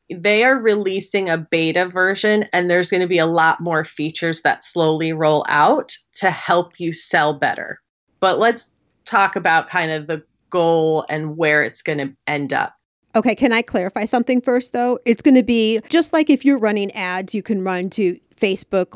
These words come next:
Speaker 2: or Instagram or both, that type of thing. Will the Facebook shop also have options, or maybe it does already, to show up on Instagram too at the same time?
Speaker 1: Yes.
Speaker 2: Okay. That's where you were saying it's like the overlay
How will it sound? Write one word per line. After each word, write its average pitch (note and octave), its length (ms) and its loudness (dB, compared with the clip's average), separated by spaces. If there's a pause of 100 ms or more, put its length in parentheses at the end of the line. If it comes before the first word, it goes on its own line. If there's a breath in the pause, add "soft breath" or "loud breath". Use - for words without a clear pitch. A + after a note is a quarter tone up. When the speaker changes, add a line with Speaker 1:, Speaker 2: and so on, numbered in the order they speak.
Speaker 2:
or G3 180 0
Instagram F#3 720 -4
or G3+ 180 -2
both, F3 460 -4
that E3 240 -6
type F#3+ 160 -4
of F#3 80 -4
thing. F#3+ 380 -4
Will G#3+ 160 4
the G#3+ 120 -2
Facebook A3 540 -2
shop F3+ 420 -10 (120)
also G3 720 -2
have G3+ 240 -2
options, G3 600 -6
or G3+ 180 -2
maybe F#3+ 260 -2
it E3+ 80 -6
does F#3 180 -2
already, F#3 380 -2
to F3+ 140 -12
show F3 280 -4
up F3 180 -8 (200)
on F3 180 -8
Instagram F#3+ 680 -6
too F#3+ 420 -6
at G#3+ 140 -12
the F#3 60 -10
same F#3 220 -8
time? G3 380 -8 (520)
Speaker 1:
Yes. - 600 -4 (100)
Speaker 2:
Okay. G#3+ 260 -8 (280)
That's A3+ 200 -4
where C#4 100 2
you B3+ 120 6
were A#3 100 6
saying A#3+ 280 0
it's G#3+ 140 -4
like F#3+ 160 -6
the F#3+ 140 -2
overlay D#3 600 -8